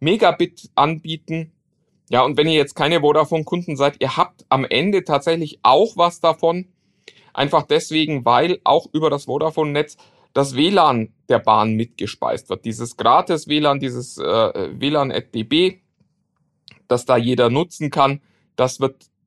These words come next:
durch diese Neuerung auch schneller und besser. Und was ist der wesentliche Unterschied? Der wesentliche Unterschied ist,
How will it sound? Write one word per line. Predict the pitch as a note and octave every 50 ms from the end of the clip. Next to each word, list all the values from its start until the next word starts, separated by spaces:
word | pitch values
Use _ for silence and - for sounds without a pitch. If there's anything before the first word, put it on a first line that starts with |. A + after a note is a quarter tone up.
| _ _ - - _
durch | - C#3 C#3 F3
diese | - - D#3 D#3 C#3 C#3 C3+
Neuerung | B2+ A#2+ A#2 C3 D3+ D#3+ D3+ C#3+ C#3 C3 B2+ - _ -
auch | G#2+ A#2 C#3 E3 - - - _ _ _ -
schneller | - - - A#2 A#2+ C3 E3 F3 E3+ - -
und | C3 A#2 -
besser. | - C#3+ D#3+ - - F#3 -
Und | - B2+ B2 -
was | C#3+ D#3 -
ist | E3 D#3+ -
der | D#3+ C#3 B2+
wesentliche | - D3 F#3 A3 G#3+ F#3 E3+ E3+ F3 D#3+ -
Unterschied? | - F#3+ - F3+ E3 - C3 B2+ - _ _ _ _ _ _ _ _ _
Der | - A2+ A#2+
wesentliche | D3+ F3+ F3+ F3 D#3 D3 C#3+ D3 D3
Unterschied | - - F#3 E3+ - - - - - - C#3+ C#3 - _
ist, | - - C#3+ D3+ - - _